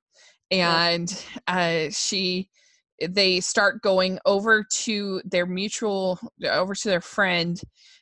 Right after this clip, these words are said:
Speaker 2: uh, Evie is her name, played by Leah Thompson.
Speaker 1: Whoop, whoop.
Speaker 2: And, yeah, <laughs> and, uh, they start going to her house for Christmas, and it becomes this sort of tradition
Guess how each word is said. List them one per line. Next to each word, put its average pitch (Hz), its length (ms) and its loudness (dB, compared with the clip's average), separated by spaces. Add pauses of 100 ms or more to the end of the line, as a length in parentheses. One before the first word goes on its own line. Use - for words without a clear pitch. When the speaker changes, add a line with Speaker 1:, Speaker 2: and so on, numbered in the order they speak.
(100)
Speaker 2:
uh, 165 480 0
Evie 202 460 0
is - 180 -8
her 190 80 -2
name, 175 380 -4 (180)
played 185 200 0
by 170 120 0
Leah 160 200 -2
Thompson. 175 640 0 (300)
Speaker 1:
Whoop, 233 300 -2
whoop. 415 300 4
Speaker 2:
And, 170 100 -12 (260)
yeah, 175 320 2 (300)
<laughs> - 160 -2
and, - 340 -2 (380)
uh, 185 340 2
they 202 100 2
start 240 220 0
going 240 160 2
to 220 220 -2
her 226 80 -2
house - 340 -4
for 185 100 -6
Christmas, - 760 -8 (400)
and 170 260 -2
it - 40 -8
becomes 185 260 -6
this - 160 -6
sort 165 160 -6
of 156 80 -14
tradition 170 760 -4